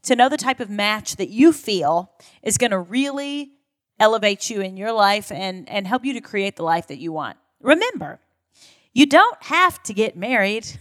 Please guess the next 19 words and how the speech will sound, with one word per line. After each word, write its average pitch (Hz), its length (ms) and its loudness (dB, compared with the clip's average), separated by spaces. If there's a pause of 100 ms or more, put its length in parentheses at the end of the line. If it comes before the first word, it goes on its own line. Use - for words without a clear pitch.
(320)
You 254 140 6
don't 415 300 4
have 349 380 2
to 262 80 -12
be 240 180 -10
in 220 80 -12
a - 20 -10
relationship. 220 880 -4 (340)
I 233 80 -2
think 277 200 -4
some 277 160 -4
people 269 160 -8
think 262 180 -8
that 247 80 -20
that's, 262 220 -4
like, 247 140 -4
a 180 40 -2
life 185 340 4
requirement. 202 600 -6